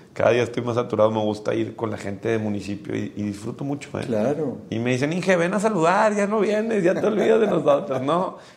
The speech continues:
Speaker 1: Y me imagino que
Speaker 2: Sí,
Speaker 1: cuando usted
Speaker 2: sí.
Speaker 1: va, "Don Alberto".
Speaker 2: <laughs>
Speaker 1: Y, y es bonito, ¿eh? La verdad es que recordar esas cosas cuando, cuando empiezas y, y la gente que te apoya y te,
Speaker 2: Sí.
Speaker 1: y te,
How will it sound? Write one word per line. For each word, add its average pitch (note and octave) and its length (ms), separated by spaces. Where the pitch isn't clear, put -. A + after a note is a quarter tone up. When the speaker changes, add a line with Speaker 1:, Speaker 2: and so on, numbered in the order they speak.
Speaker 1:
Y A2 80
me A#2+ 120
imagino A#2+ 280
que B2+ 80
Speaker 2:
Sí, C3+ 80
Speaker 1:
cuando E3 200
usted B2+ 200
Speaker 2:
sí. C3 60
Speaker 1:
va, C#3 240
"Don C3 160
Alberto". E3+ 600
Speaker 2:
<laughs> D3 800
Speaker 1:
Y, C3+ 200
y C#3 120
es D3+ 100
bonito, G3 480
¿eh? D#3 260
La B2 120
verdad A#2+ 240
es - 80
que F3 160
recordar A#2+ 520
esas D3 260
cosas C3 340
cuando, G#2+ 440
cuando G#2+ 260
empiezas A2+ 680
y, A2+ 180
y G2 100
la G2+ 120
gente G#2 300
que C3+ 100
te G#2 120
apoya A#2+ 420
y B2 80
te, G#2+ 320
Speaker 2:
Sí. - 180
Speaker 1:
y G#2 60
te, F#2+ 160